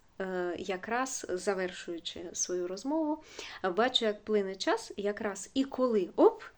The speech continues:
і пролетів навчальний рік. Дивіться, місяць залишився лише. Гоп, і новий навчальний рік знову пролетів. І, е, по-друге, я, е, коли згадую,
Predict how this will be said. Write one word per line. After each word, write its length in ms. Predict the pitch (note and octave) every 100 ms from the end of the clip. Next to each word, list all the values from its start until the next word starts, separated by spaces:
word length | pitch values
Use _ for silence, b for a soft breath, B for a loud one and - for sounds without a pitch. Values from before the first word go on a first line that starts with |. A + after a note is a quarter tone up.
| _
і 60 | A3+
пролетів 680 | - B3+ B3+ C4 C4+ E4+ E4+
навчальний 640 | D4 C#4 - A#3+ G#3 G#3
рік. 260 | G3+ F3+ -
Дивіться, 360 | - A3 A3 -
місяць 500 | G3+ C#4 F4+ F4+ F4
залишився 680 | D4+ C4+ A#3 - - - -
лише. 320 | - F#3 - - B B B
Гоп, 260 | - G#4+ - B B
і 180 | - A#3+
новий 360 | A#3+ A#3+ B3 G4
навчальний 580 | G#4 F#4+ - C#4+ C#4 A#3+
рік 180 | A3+ G3+
знову 360 | A3 G#3 F#3+
пролетів. 580 | F#3 G3+ F#3+ F3+ - D#4+ B B B -
І, 280 | A#3+ C4+
е, 220 | C4+ A3 G#3+
по-друге, 680 | B3 A3 C#4+ D#4+ B3+ F#3+ - -
я, 480 | F#3+ A#3+ B3 A#3+ -
е, 300 | G3+ G3 F#3
коли 300 | F#3+ A3+ A3
згадую, 840 | G#3+ G#3 A#3 C4 F#3+ F#3+ F3 E3+